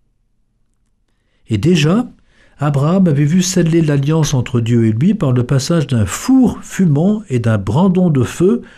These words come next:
entre les animaux partagés. C'est un peu comme la boule de cristal, euh, euh, avec tournesol dans les albums de Tintin. Plus tard,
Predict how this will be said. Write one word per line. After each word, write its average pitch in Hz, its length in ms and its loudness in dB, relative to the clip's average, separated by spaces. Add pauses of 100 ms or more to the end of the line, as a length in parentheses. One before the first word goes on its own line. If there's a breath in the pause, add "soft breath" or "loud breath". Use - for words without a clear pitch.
(240 loud breath)
entre 123 320 -2
les 113 220 0
animaux 127 680 0
partagés. 131 580 -2 (420)
C'est 85 120 -16
un 82 100 -12
peu 131 120 -6
comme 104 120 -6
la 90 80 -6
boule 117 220 0
de 98 80 -2
cristal, 107 640 -6
euh, 92 320 -8 (240 soft breath)
euh, 90 380 -8 (180)
avec 92 180 -12
tournesol 101 580 -6
dans 98 140 -8
les 90 160 -6
albums 98 240 -6
de 92 80 -6
Tintin. 92 400 -8 (3000 soft breath)
Plus 196 180 0
tard, 196 360 0